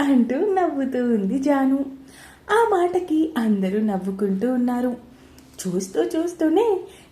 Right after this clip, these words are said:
ఇంకొక రెండు సంవత్సరాలు కూడా గడిచిపోయాయి. ఇప్పుడు మన వైవిక్ ఇంకా గగన్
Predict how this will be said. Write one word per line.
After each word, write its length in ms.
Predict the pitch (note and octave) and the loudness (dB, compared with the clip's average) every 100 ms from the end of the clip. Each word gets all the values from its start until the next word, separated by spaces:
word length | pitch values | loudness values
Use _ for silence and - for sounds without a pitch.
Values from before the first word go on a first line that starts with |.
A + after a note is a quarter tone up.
| A#4+ | 0
ఇంకొక 400 | A#4+ F#4+ F4 E4+ | 2 2 2 2
రెండు 280 | D#4+ C4+ | 2 2
సంవత్సరాలు 640 | C4+ A#3 G3+ F#3+ G#3 F#3 F#3 | 0 0 -2 -2 -2 0 -2
కూడా 200 | F#3 A3+ | -2 0
గడిచిపోయాయి. 920 | B3+ A#3+ B3 B3+ B3 B3 B3 A#3+ - - - - - - | 0 -2 -2 -4 0 2 0 -2 -6 -18 -20 -20 -10 -2
ఇప్పుడు 260 | G#4 F4+ | 4 6
మన 420 | F4 F#4 E4 E4 D#4+ | 6 4 4 4 6
వైవిక్ 560 | B3 G#3 G3 A3+ - - A3+ | 6 4 4 -2 -4 -6 0
ఇంకా 280 | G#3+ G#3+ | 0 2
గగన్ 480 | G#3+ G3 F#3+ G3 F#3+ | 2 0 0 0 0